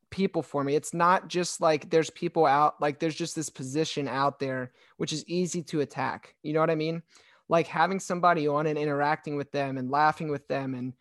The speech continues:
getting to learn about them and their family and seeing their heart behind what they're doing, um, has really helped me humanize people who look, think differently than me.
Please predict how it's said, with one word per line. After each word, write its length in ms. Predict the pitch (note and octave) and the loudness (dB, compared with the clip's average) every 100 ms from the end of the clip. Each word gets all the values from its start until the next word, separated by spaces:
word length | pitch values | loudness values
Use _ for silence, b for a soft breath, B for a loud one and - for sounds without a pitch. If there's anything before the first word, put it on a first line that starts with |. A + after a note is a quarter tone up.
| _ - | _ -4
getting 220 | F3 F3+ | 0 2
to 60 | E3+ | 2
learn 180 | D#3 E3+ | 2 4
about 280 | E3 D3 | 4 4
them 220 | D#3+ D3+ D3+ | 2 0 0
and 100 | C#3 | -2
their 100 | C3 | -6
family 720 | - E3+ E3+ D3 C#3 B2 B2+ b b b | -4 -2 0 -2 -4 -6 -8 b b b
and 120 | D3 | -6
seeing 360 | C#3 - F#3 F#3+ | -4 -2 0 2
their 180 | E3 C#3+ | 2 0
heart 320 | - E3+ E3+ | 4 2 2
behind 280 | D3 D3 D3+ | -2 -2 -2
what 140 | D#3 | -2
they're 120 | D3 C3 | -2 -4
doing, 540 | B2 C3+ E3+ G#3 A3+ _ _ _ _ - | -2 0 0 0 -6 _ _ _ _ 4
um, 280 | D#3 C#3+ B2+ | 6 4 -2
has 480 | - D#3+ D#3 C3 - | 0 0 0 -2 -12
really 340 | - D3 F#3 F3+ | -6 -2 0 0
helped 380 | B2+ D3+ - - | 0 -2 -2 -6
me 540 | D3 E3+ D#3 D3 C#3+ _ _ | -4 -4 -4 -4 -8 _ _
humanize 640 | - F#3 F#3+ F#3+ E3 D#3+ | -6 -2 0 0 0 -2
people 320 | - D#3 D#3 D#3 | -6 -8 -6 -6
who 200 | C#3+ C3+ | -6 -6
look, 400 | C3+ D#3 E3 - - | -2 -2 -2 -6 -6
think 220 | D#3 C#3+ _ | -4 -6 _
differently 460 | D3+ E3 E3+ D3 C#3+ | -4 -2 -4 -4 -4
than 220 | C3 C3 | -4 -4
me. 280 | B2+ C#3+ | -4 -8